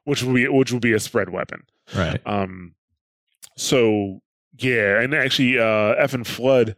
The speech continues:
Speaker 1: you know, he says he's been playing D.Va. He's in the chat. He says he's been playing her a lot lately, and he noticed that he's been, like, melting face. Like,
Speaker 2: Hmm.
Speaker 1: I
Speaker 2: Maybe I'll
Speaker 1: and
Speaker 2: start,
Speaker 1: even
Speaker 2: 'cause
Speaker 1: with
Speaker 2: I, she is one of my mains, but I haven't been playing her much lately. Maybe I'll pick her up again tonight.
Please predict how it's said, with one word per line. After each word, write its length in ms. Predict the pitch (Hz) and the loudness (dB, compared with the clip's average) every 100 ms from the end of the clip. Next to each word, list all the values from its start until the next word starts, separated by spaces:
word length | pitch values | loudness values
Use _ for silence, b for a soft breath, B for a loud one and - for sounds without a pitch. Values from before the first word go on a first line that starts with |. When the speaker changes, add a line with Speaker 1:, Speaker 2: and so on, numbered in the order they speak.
| _ _ _ _ _ _ - | _ _ _ _ _ _ -12
Speaker 1:
you 100 | 110 | -8
know, 100 | 104 | -4
he 140 | 98 120 | -2 0
says 180 | 139 113 | 2 0
he's 120 | 120 | -2
been 140 | 113 | -4
playing 340 | 107 120 113 110 | -2 -2 -2 -2
D.Va. 360 | 117 110 104 | 0 0 0
He's 140 | 104 110 | -2 -4
in 60 | |
the 80 | 101 | -4
chat. 220 | 95 113 | -2 0
He 80 | 104 | 0
says 140 | 101 107 | 0 -2
he's 40 | |
been 160 | 110 104 | -2 -4
playing 340 | 123 113 110 | -4 -2 -4
her 160 | 104 104 | -2 0
a 100 | 98 | 2
lot 300 | 98 101 110 | 0 0 -2
lately, 380 | 113 123 135 - | -2 0 0 0
and 140 | 107 | -4
he 260 | 107 110 104 | -2 -2 -4
noticed 540 | 95 95 107 101 87 104 | -6 -2 0 0 -2 -2
that 140 | 92 | 0
he's 160 | 104 98 | -2 -4
been, 120 | 101 | -6
like, 220 | 90 95 | -6 -8
melting 420 | 104 95 90 - _ | -8 -8 -8 -16 _
face. 420 | - - - - - _ _ _ _ | -12 -10 -10 -12 -14 _ _ _ _
Like, 200 | - - _ _ _ - | -8 -8 _ _ _ -6
Speaker 2:
Hmm. 60 | - | -2
Speaker 1:
I 560 | 104 107 101 95 92 90 _ _ _ _ _ _ - | 0 0 -4 -8 -10 -14 _ _ _ _ _ _ -4
Speaker 2:
Maybe 160 | 131 | 0
I'll 40 | 180 | 0
Speaker 1:
and 60 | |
Speaker 2:
start, 160 | 143 139 | 2 2
Speaker 1:
even 120 | 170 | 2
Speaker 2:
'cause 60 | 135 | 2
Speaker 1:
with 20 | 117 | 2
Speaker 2:
I, 140 | 139 | 2
she 200 | 107 139 | 2 2
is 120 | 156 | 4
one 100 | 127 | 4
of 40 | 101 | 4
my 100 | 90 | 2
mains, 320 | 90 113 98 | 2 2 2
but 100 | 92 | 2
I 40 | 101 | 0
haven't 200 | 104 85 | 0 0
been 140 | 90 | -2
playing 220 | 98 120 92 | 0 2 2
her 100 | 85 | 0
much 220 | 85 - | -2 -4
lately. 320 | 85 65 82 | -6 -4 -4
Maybe 200 | 92 107 | -2 0
I'll 80 | 107 | 0
pick 180 | 110 - | 0 0
her 120 | 92 | 0
up 120 | 98 | 0
again 180 | 90 87 | 0 0
tonight. 300 | 87 95 95 | 0 0 -2